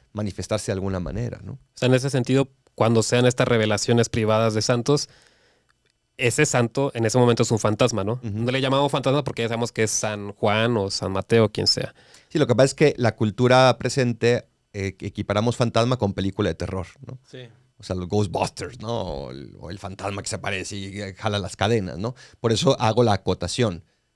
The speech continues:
Speaker 1: Fantasma referido a un ser puramente espiritual, un, un ser humano que en ese momento todavía no, no toma el cuerpo, porque no hace la resurrección de los
Speaker 2: Ujú.
Speaker 1: cuerpos,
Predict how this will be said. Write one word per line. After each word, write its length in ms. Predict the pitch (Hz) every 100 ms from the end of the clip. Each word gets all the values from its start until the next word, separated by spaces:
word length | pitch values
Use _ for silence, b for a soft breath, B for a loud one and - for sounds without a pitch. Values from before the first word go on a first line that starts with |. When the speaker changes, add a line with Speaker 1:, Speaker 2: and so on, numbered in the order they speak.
| _ -
Speaker 1:
Fantasma 600 | 110 101 135 143 127 95
referido 580 | 104 - 101 123 113 -
a 100 | 107
un 160 | 113 117
ser 280 | 131 117 113 _ _ _
puramente 480 | 139 139 127 127 123
espiritual, 800 | - 107 101 - 147 120 120 - _ _ _ _ _ _ _ _ _ _ _ _
un, 200 | 95 101 -
un 460 | 98 101 104 98
ser 160 | 101 110
humano 340 | 117 113 104
que 160 | - 87
en 140 | 65
ese 180 | 92 98
momento 380 | 98 101 101 -
todavía 220 | 90 90
no, 320 | 95 95 98 -
no 480 | 90 92 95 92 -
toma 180 | 98 104
el 60 |
cuerpo, 200 | 110 156
porque 200 | 101 -
no 80 | 85
hace 220 | 104 -
la 160 | 90 90
resurrección 380 | 90 92 98 107
de 60 |
los 80 | 135
Speaker 2:
Ujú. 60 | 127
Speaker 1:
cuerpos, 400 | 143 - 151